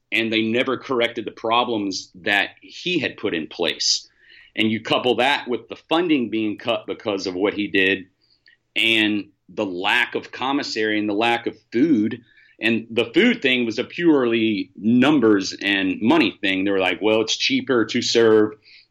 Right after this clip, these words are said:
two sandwiches than it is to make three hot meals a day. And as long as you're providing three meals, you know, there's nothing that says hot, then, and there's no categorical."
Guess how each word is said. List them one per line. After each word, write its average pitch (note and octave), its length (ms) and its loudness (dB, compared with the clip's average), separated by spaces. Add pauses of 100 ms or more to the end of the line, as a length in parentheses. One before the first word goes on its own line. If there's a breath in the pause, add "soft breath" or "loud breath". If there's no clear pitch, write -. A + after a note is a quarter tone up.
(100)
two D#3 160 2
sandwiches C3 680 2
than A2 140 4
it A2+ 100 4
is A2+ 260 4
to B2+ 100 0
make A2+ 340 2
three A2+ 280 -2
hot A2+ 220 0
meals A#2+ 300 2
a F#2 60 -4
day. F2+ 360 0 (260 soft breath)
And G#2 140 0
as F#2+ 140 2
long A2 240 4
as A2 120 2
you're - 120 -2
providing G#2 640 0
three A#2+ 260 -2
meals, A2+ 460 0
you G2+ 80 2
know, G#2 100 2
there's G2 160 -2
nothing A2+ 320 2
that G2 160 -2
says A2+ 220 2
hot, A2+ 420 0 (680 soft breath)
then, G2 580 -4 (300)
and A2 160 -2
there's G#2+ 160 -2
no A#2+ 220 6
categorical." C#3 920 0